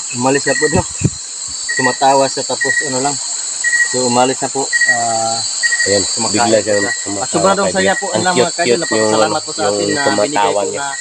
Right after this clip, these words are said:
Speaker 1: natin na pasalubong. Maliit lang po yun, pero sobrang saya nila. So, ano po ba yung nagus-, ano, yung gusto po niyong kainin? Baka may pira po tayo, makabili po tayo ng masarap na pagkain at saka mga, ano ba, sa mga chocolate.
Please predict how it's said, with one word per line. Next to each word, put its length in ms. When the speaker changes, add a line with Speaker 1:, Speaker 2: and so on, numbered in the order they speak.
Speaker 1:
natin 380
na 80
pasalubong. 560
Maliit 320
lang 100
po 140
yun, 100
pero 160
sobrang 320
saya 240
nila. 160
So, 160
ano 160
po 100
ba 160
yung 260
nagus-, 380
ano, 260
yung 240
gusto 300
po 160
niyong 180
kainin? 320
Baka 400
may 240
pira 240
po 160
tayo, 320
makabili 400
po 80
tayo 220
ng 180
masarap 640
na 100
pagkain 480
at 140
saka 320
mga, 180
ano 80
ba, 140
sa 80
mga 180
chocolate. 440